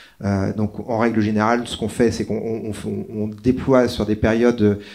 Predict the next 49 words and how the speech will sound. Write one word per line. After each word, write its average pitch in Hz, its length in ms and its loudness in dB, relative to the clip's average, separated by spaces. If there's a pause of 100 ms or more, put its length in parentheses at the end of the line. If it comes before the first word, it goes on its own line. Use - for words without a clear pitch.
(240)
euh, 98 60 -2
qui - 160 -6
sont 117 160 -6
parfois 117 280 2
assez 120 180 0
longues, 117 260 0
hein, 104 260 0
euh, 98 280 0
parce 98 160 -2
qu'on 107 160 -4
a, 104 80 -2
on 110 120 -2
a 107 80 0
des 104 120 -2
phases 110 220 0
d'optimisation 107 640 -2
qui 113 120 -10
sont, 104 360 -4
qui - 100 -10
sont 98 120 -8
parfois 101 320 -4
assez 104 200 -2
denses. 127 420 -2 (440)
Euh, 98 360 2
on, 113 520 -4
on 120 60 -2
arrive 123 220 4
à 113 80 4
couvrir 117 260 2
tout 127 140 0
le - 40 -10
territoire, 131 720 2
euh, 107 100 0
mais 110 120 0
notre 110 200 0
travail, 123 300 2
c'est 113 320 -2
d'attribuer 123 540 2
des 113 140 0
budgets 107 380 0
locaux 110 320 2
sur 127 160 -2
chaque 104 240 -4
point 117 140 -2
de 120 60 -10
vente. 123 140 -4
Donc 104 140 -4
en 101 60 0
fait, - 280 -2